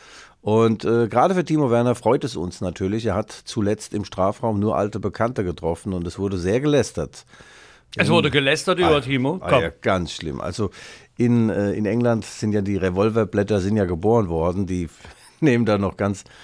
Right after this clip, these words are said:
Speaker 1: andere Witterung auf und benutzen auch komische Worte. Also der hieß nicht mehr Werner, sondern wurde dann Wurmer genannt in An-,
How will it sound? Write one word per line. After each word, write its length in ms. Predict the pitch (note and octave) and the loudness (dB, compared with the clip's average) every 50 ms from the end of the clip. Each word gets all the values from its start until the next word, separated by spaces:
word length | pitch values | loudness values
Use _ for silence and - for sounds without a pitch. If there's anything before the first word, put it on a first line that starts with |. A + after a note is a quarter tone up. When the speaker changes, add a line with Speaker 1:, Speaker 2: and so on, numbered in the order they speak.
| - - - - - | -20 -20 -20 -16 -6
Speaker 1:
andere 420 | - G2+ G2+ A2 G#2+ G2 F2+ F2 | -4 -2 0 2 0 0 0 0
Witterung 340 | F#2 G#2+ - A2 G#2 G2 F#2+ | -2 -2 -2 0 0 0 0
auf 300 | D2+ D2+ F2 F#2+ G2 F#2+ | 0 0 0 0 -2 -2
und 320 | G#2 F#2+ F2 E2 E2 D#2 F#2+ | -4 -4 -4 -4 -6 -8 -8
benutzen 440 | G2+ F2 F2 G#2 F#2 - - F2+ | -8 -4 -4 -4 -4 -4 -6 -6
auch 200 | E2 D#2+ E2+ - | -4 -4 -4 -6
komische 680 | - - G2 G2 G2 G2+ F#2+ G2 F#2+ F2 D#2 C2+ D#2 E2 | -6 -6 -4 -2 -2 -2 -2 -2 -4 -4 -4 -8 -8 -6
Worte. 400 | E2 D#2+ E2+ F#2+ G2+ - B2 G2+ | -4 -2 -2 -2 -4 -2 -2 -2
Also 180 | F2 F#2 F#2 F2 | -2 -2 -2 -2
der 160 | G2 F#2 F2 | -4 -4 -4
hieß 300 | F2+ F2 F#2 A2+ A2+ - | -4 -6 -6 -8 -6 -6
nicht 140 | A2+ - - | -6 -4 -4
mehr 220 | G2+ F2 D#2+ D#2 | -4 -4 -4 -4
Werner, 380 | E2 D#2+ D#2+ F2 G#2 B2 A#2+ G#2 | -4 -4 -2 -2 -2 -2 -2 -2
sondern 300 | G2 G2 G2 F#2 E2+ F2 | -4 -4 -4 -4 -4 -4
wurde 220 | F#2 F#2 F#2+ F2 | -4 -4 -4 -4
dann 280 | F2 F2 E2+ D#2+ D2+ E2 | -4 -4 -4 -4 -6 -4
Wurmer 460 | F#2 A2 B2+ B2+ A2 G2+ F#2 F2 E2 | -2 -2 0 0 0 0 -2 -2 -2
genannt 380 | D#2 E2 D#2+ E2 E2+ G2 G#2 | -4 -4 -4 -4 -4 -4 -4
in 160 | - E2 F2+ A1+ | -4 -6 -8 -6
An-, 380 | B1 F2+ F#2 F2+ F2 - - | -6 -6 -6 -6 -6 -8 -10